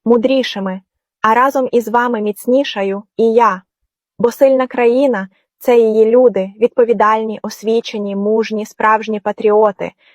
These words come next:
Складні часи зараз переживаємо, але я знаю, мир близький, ми всі у це віримо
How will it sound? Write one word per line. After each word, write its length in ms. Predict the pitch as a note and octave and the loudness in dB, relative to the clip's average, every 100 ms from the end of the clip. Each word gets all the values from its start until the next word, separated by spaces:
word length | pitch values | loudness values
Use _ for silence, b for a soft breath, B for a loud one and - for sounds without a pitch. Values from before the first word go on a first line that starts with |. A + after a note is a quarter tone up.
| _ | _
Складні 460 | - - A#3+ B3+ C#4+ | -8 0 2 2 0
часи 400 | C#4 B3+ C4 A#3 | -4 -2 2 2
зараз 340 | G#3 G#3 G3+ | 2 0 -4
переживаємо, 840 | - G3+ G3 G3+ G3+ F#3+ F#3 F#3+ - _ _ | -6 -6 -4 -2 -2 -2 -6 -10 -12 _ _
але 260 | G#3 A3 A3+ | 0 2 2
я 220 | B3 B3+ | 2 0
знаю, 500 | A#3 A3+ G#3 F#3+ G3 _ _ | 0 -2 -2 -6 -10 _ _
мир 240 | G#3+ B3 A#3 | 2 4 4
близький, 640 | A#3 A3+ - - F#3+ F#3+ _ _ | 4 2 0 -8 -10 -10 _ _
ми 100 | A3+ | 0
всі 260 | A#3+ - C#4 | 0 0 2
у 80 | A#3 | 2
це 220 | - G#3 | 0 -4
віримо 480 | A#3 C4 G#3 G3 | 0 2 0 -4